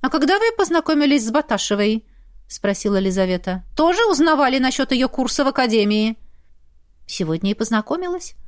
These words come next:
честно ответила я. «Она привела внука на консультацию.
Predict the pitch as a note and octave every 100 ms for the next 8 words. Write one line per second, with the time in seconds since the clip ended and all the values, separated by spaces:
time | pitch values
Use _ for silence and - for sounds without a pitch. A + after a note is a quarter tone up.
0 | - - - - - G3+ - G3+ F#3+ F#3
1 | F3+ - F3 F3 E3+ E3+ - - C#4 F4
2 | F4 E4+ F4 E4 E4 - F3+ G#3 G#3 B3
3 | - A#3+ - E3 D#3+